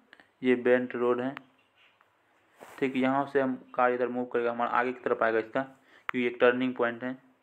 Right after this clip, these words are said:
टर्निंग पॉइंट है, इस जगह पे ये रोड उठा हुआ है, ठीक।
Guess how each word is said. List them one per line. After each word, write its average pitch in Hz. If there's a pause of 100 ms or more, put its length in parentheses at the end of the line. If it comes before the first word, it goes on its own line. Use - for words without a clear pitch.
(480)
टर्निंग 127
पॉइंट 120
है, 131 (680)
इस 135
जगह 131
पे 131
ये 127
रोड 127 (160)
उठा 127
हुआ 120
है, 127 (1120)
ठीक। 135